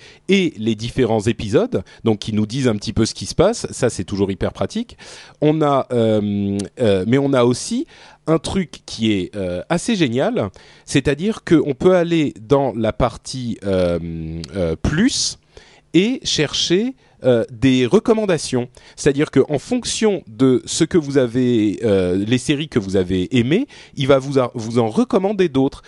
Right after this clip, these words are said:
Et j'avoue que c'est pas mal foutu, quoi. Ça, ça donne effectivement des recommandations en fonction de ce que vous avez aimé, qui correspondent. Moi, j'avais pi-, mis une partie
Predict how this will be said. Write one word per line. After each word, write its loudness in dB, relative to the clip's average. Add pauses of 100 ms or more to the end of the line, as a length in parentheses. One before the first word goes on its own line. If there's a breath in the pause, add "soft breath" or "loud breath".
(280 loud breath)
Et 2
j'avoue 0
que -6
c'est -2
pas 0
mal 0
foutu, -8
quoi. 2
Ça, 0
ça 0
donne 2
effectivement -4
des -2
recommandations 0 (400 loud breath)
en 4
fonction -2
de 2
ce -6
que -2
vous -2
avez 4
aimé, 0
qui -8
correspondent. 2
Moi, 4
j'avais 0
pi-, -20
mis -4
une -4
partie -6